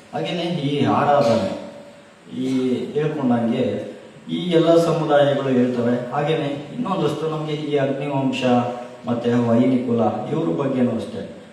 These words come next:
ನಮ್ಗೆ ತಮಿಳ್ನಾಡು ಹೋದಾಗ ಅಲ್ಲಿ ವೈನಿಕುಲ ಅಂತಾನೆ ಬರುತ್ತೆ. ನಮಗೆ ಕರ್ನಾಟಕ ಬಂದಾಗ ಇಲ್ಲಿ ಭಾಷಾವಾಚಕವಾಗಿ ತಿಗಳ ಅಂತ ಕರೆದಿದ್ದಾರೆ. ತಮಿಳ್ನಾಡಲ್ಲಿ ವನ್ನಿಯಾಸ್ ಅಂತಾನು ಕರೀತಾರೆ. ನಮ್ಗೆ ಆಂಧ್ರ ಪ್ರದೇಶಕ್ಕೆ ಹೋದಾಗ ಪಳ್ಳೀಸ್ ಅಂತ ಕರೀತಾರೆ.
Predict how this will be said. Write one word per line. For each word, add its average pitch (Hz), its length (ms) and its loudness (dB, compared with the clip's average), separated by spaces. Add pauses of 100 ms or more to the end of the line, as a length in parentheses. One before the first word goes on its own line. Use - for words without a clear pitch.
(120)
ನಮ್ಗೆ 165 280 -6
ತಮಿಳ್ನಾಡು 165 500 2
ಹೋದಾಗ 165 260 2
ಅಲ್ಲಿ 165 160 2
ವೈನಿಕುಲ 127 520 0
ಅಂತಾನೆ 147 460 -2
ಬರುತ್ತೆ. 123 220 -2
ನಮಗೆ 123 320 0
ಕರ್ನಾಟಕ 131 540 -2
ಬಂದಾಗ 120 580 -2 (380)
ಇಲ್ಲಿ 120 300 4
ಭಾಷಾವಾಚಕವಾಗಿ 113 1120 0
ತಿಗಳ 110 280 -2
ಅಂತ 110 240 -2
ಕರೆದಿದ್ದಾರೆ. 95 880 -10 (480)
ತಮಿಳ್ನಾಡಲ್ಲಿ 117 720 2
ವನ್ನಿಯಾಸ್ 123 640 0
ಅಂತಾನು 107 340 -4
ಕರೀತಾರೆ. 95 720 -10 (200)
ನಮ್ಗೆ 120 220 0
ಆಂಧ್ರ - 280 0
ಪ್ರದೇಶಕ್ಕೆ 131 440 -2
ಹೋದಾಗ 120 220 2
ಪಳ್ಳೀಸ್ 123 680 -2
ಅಂತ 110 180 -6
ಕರೀತಾರೆ. 87 600 -10